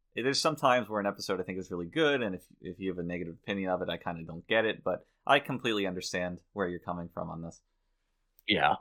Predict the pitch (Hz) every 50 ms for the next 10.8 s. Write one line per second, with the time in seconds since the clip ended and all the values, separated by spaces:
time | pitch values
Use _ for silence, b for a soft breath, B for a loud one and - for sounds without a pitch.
0 | - - - 123 131 131 117 117 107 - - - 120 113 110 107 107 104 104 -
1 | 107 98 92 92 - - - - 123 101 - 110 98 87 65 78 90 90 - -
2 | _ _ _ _ - 110 98 95 92 92 87 92 90 - 98 92 - - - 95
3 | 90 85 85 87 92 101 104 117 110 - 123 113 107 120 104 - 117 101 95 -
4 | - 98 98 92 101 - 104 101 95 95 92 90 92 85 - - 85 - - -
5 | 76 80 80 73 - - - - - - - - _ 90 98 110 139 170 - 196
6 | 208 202 - - 123 110 101 - 165 165 139 107 98 98 98 95 92 85 82 -
7 | - 101 92 92 92 92 180 - - - - - - - 104 131 156 147 113 110
8 | - 92 92 87 90 85 82 - 87 80 80 82 80 87 92 - _ _ _ _
9 | _ _ _ _ _ _ _ _ - 90 90 87 85 - - 110 - - 120 135
10 | 135 - - - - 107 98 95 92 90 92 - - 98 87 85